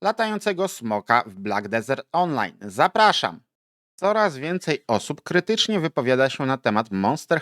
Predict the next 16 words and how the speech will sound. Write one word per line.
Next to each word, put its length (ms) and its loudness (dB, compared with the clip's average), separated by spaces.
Hunter 340 0
Wilds, 600 -2
twierdząc, 600 -2
że 240 -2
gra 240 0
ma 200 2
zdecydowanie 920 -2
zbyt 300 -4
wysokie 520 -2
wymagania 500 0
sprzętowe 680 -2
w 20 -20
porównaniu 540 -2
do 100 -2
jakości 580 -2
wizualnych, 720 0